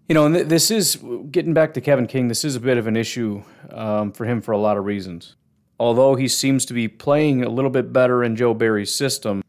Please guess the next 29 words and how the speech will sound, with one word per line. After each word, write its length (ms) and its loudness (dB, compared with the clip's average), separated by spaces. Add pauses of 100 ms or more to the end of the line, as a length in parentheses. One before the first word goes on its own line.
(380)
I 100 4
don't 180 2
know 100 4
that 100 2
he's 120 0
playing 320 -2
heads 260 -2
and 100 -2
tails 300 0
better 300 0
than 100 -2
a 80 -2
lot 200 0
of 80 -2
guys 320 0
that 80 -2
have 100 -6
come 180 -6
into 140 -2
this 180 -4
system 320 -6
that 100 -2
have 120 -2
had 160 -2
no 420 0
good 240 -2
career. 240 -6
Rasul 340 0
Douglas, 580 0